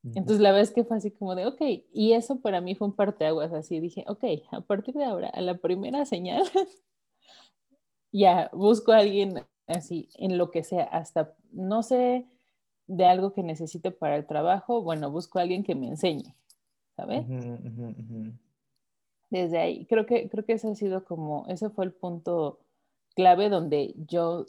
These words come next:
Speaker 2: reconocí que había cosas que no podía hacer sola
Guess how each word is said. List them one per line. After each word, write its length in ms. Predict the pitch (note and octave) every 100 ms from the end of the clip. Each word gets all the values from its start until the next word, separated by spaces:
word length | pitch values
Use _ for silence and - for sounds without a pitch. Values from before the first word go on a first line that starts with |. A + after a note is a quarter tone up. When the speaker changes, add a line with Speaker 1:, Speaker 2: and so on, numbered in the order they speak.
| -
Speaker 2:
reconocí 920 | F3+ E3+ E3+ D#3+ D#3+ - G#3 E4+ - _ _ _ _ -
que 140 | F3
había 260 | D#3+ E3+ E3+
cosas 300 | F3+ F#3 -
que 140 | F3
no 200 | E3 F#3+
podía 220 | C4 B3 G#3+
hacer 240 | G#3 F#3+
sola 420 | E3+ D#3 G#3 D#4